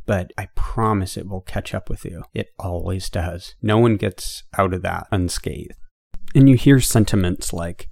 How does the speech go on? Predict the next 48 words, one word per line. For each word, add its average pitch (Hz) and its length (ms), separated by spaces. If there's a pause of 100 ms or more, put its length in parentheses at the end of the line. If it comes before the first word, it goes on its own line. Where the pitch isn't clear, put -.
"Food 165 300
is 92 120
just - 200
fuel," - 520 (180)
you 110 160
know, 101 220
or 95 260 (160)
"Get 127 160
it 127 100
in 113 200
so 95 160
we 95 80
can 98 180
burn 98 240
it." 78 160 (180)
And 107 140
you 104 60
definitely 131 480
see 135 240
it - 260
time 117 240
and 113 100
time 107 220
again 101 460 (140)
in 90 380 (200)
kind 101 180
of 95 80
the 92 80
sports - 540
world 90 420 (140)
or 92 480 (280)
even 131 240
at 117 200
gyms. 98 580 (240)
Have 120 80
you 131 80
ever 127 120
worked 107 260
with 117 140
a - 40
personal 110 480
trainer? 110 540
Did 113 180
they 101 300 (260)
talk 110 220
about 110 180
nutrition 104 520
at 82 120